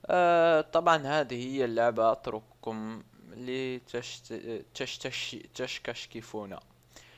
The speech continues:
أترككم لتستكشفون اللعبة وتستمتعون باللعب بها. آه، لا تنسوا الضغط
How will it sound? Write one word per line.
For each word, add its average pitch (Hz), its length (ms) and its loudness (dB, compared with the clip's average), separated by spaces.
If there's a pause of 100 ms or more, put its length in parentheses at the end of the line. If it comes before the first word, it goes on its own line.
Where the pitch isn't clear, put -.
(280)
أترككم 190 720 4
لتستكشفون 156 1000 -4
اللعبة 131 640 6
وتستمتعون 117 1000 -6
باللعب 120 760 2
بها. 131 400 -4 (580)
آه، 127 680 4
لا 131 200 4
تنسوا 123 520 -4 (200)
الضغط 117 420 4